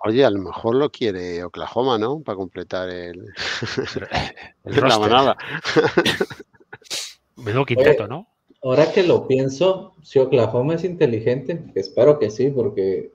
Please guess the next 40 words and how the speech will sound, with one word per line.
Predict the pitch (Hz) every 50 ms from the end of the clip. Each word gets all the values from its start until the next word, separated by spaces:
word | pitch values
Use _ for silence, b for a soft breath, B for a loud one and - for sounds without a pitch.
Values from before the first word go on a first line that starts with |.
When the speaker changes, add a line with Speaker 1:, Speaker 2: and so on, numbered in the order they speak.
| _
Speaker 3:
un | - 127 123 127 131
di-, | 135 135 127 135 131
un | 120 113 117
día | 117 127 135 131
le | 127 110
va | 113
a | 113
llegar | 120 123 123 120 127 123
con | - 131 127
mucho | 127 120 - 151 135
contrato | - 117 107 107 117 110 110 113 - - 127 113 107
alto | 110 123 131 - - 165 151 117 - -
por | 127 120 113
renovaciones. | 113 110 110 104 101 98 98 - - 101 107 127 170 170 127 107 - _ _ _ _ _ _ _ _ _ _ _ _ _ _ _ _ _ _ _ _ _ _ _ _ _ _ _ _ _
Podría | - 104 101 101 127 160
agarrar | 175 160 147 139 143
a | 156 - -
Porzingis | 156 127 - - - 123 120 131 156 156 190
y | 170 -
quitarse | 165 156 - 135 135 - 143
mucho | 127 117 107 113 117 101
joven. | - 120 147 208 190 165 151 - _ _ _ _ _ _ _ _ _ _ _ 254 233 214 214 233 _ _ _ _ _ _ _ _
Speaker 1:
Yo | - 110
Speaker 3:
Y | 95 87 87
Speaker 1:
te | - 98
voy | 95 101
a | 101 101
Speaker 3:
tanquear. | 113 113 117 110
Speaker 1:
decir | 104 - 107 101 92 92
una | 92 87 82 82
cosa. | - 98 101 - 101 85
El | 82 85
otro | 85 - 98 98
día | 101 104 104 101 101
he | 104
visto | 98 101 - - - 101 95 95 95 95
a | 92 90 92
Oklahoma | 90 - 90 90 - - 95 95 90
con | 85 90 82
Filadelfia | - 87 82 82 87 92 92 - - 107 107 110 120 127